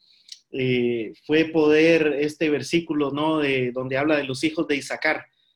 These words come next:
eh, que era gente que entendía los tiempos y la voluntad de Dios para Israel, que era lo que Dios quería que su pueblo hiciera en ese tiempo. Así que tuve la, la oportunidad de servir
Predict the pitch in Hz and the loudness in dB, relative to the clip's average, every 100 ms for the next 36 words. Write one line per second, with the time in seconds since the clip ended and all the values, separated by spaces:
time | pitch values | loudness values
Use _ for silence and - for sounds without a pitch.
0 | _ _ _ 123 120 113 110 104 _ _ | _ _ _ -4 -2 -2 -4 -8 _ _
1 | _ - 139 135 151 139 156 156 147 131 | _ -8 -2 0 0 -2 -4 -2 -4 -4
2 | 139 139 180 160 135 - 139 123 107 - | -4 2 4 4 0 -2 -2 -4 -8 -8
3 | 143 135 127 127 127 127 160 156 143 160 | -4 -2 -2 -2 -4 0 2 2 2 2
4 | 170 151 135 123 120 120 110 - 147 160 | 0 -4 -2 -2 -2 -4 -6 0 2 2
5 | 151 143 135 131 147 175 - _ _ _ | 0 -2 -4 0 2 2 -2 _ _ _
6 | - 139 180 175 147 135 143 160 160 151 | -4 2 2 0 -6 -4 0 2 2 0
7 | 160 170 143 - _ _ - 135 139 143 | 2 2 0 -6 _ _ -12 -8 -6 -8
8 | 131 123 110 117 _ _ _ _ _ _ | -6 -8 -8 -14 _ _ _ _ _ _
9 | _ _ _ - 123 127 147 160 156 160 | _ _ _ -14 -12 -10 -2 -2 2 4
10 | 170 160 151 143 135 127 135 135 135 127 | 4 4 2 0 0 -2 -2 -4 -6 -8
11 | 139 139 160 170 165 139 123 196 226 | -8 -2 2 2 0 -2 2 2 2